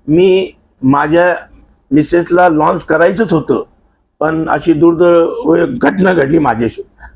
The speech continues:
पण माझ्या मनात जे लोकांसाठी काम करण्याची जी इच्छा आहे, ती अपूर्णीच राहिली. म्हणून त्याकरता मी ना, माझी उमेदवारी मी निश्चित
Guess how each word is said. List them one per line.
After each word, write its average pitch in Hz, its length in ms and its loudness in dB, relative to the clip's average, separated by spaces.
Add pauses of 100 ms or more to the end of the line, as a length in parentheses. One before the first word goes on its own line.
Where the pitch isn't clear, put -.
(760)
पण 214 200 -2 (160)
माझ्या 175 320 0
मनात 202 240 2
जे 175 440 2
लोकांसाठी 156 600 0
काम 160 300 -2
करण्याची 165 420 -2
जी 156 100 2
इच्छा - 260 -2
आहे, 120 220 -2
ती - 340 -4
अपूर्णीच 214 540 0
राहिली. 95 340 -4 (520)
म्हणून 165 240 0
त्याकरता 180 640 0
मी 190 220 0
ना, 120 240 -2
माझी 143 360 0
उमेदवारी 160 840 0 (340)
मी 151 180 2
निश्चित 147 360 -2